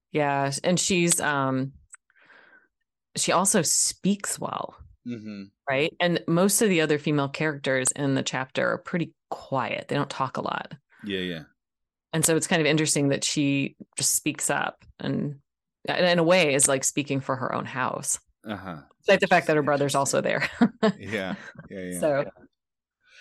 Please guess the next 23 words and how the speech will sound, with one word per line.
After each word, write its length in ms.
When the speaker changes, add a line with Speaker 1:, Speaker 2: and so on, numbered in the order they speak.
Speaker 2:
All 120
right, 240
so 180
notable 380
introductions 640
in 140
this 120
chapter. 400
So, 520
um, 420
so 260
of 100
course, 300
uh, 160
Mira 280
and 140
Jojen 560
show 240
up 100
for 140
the 140
first 340
time. 680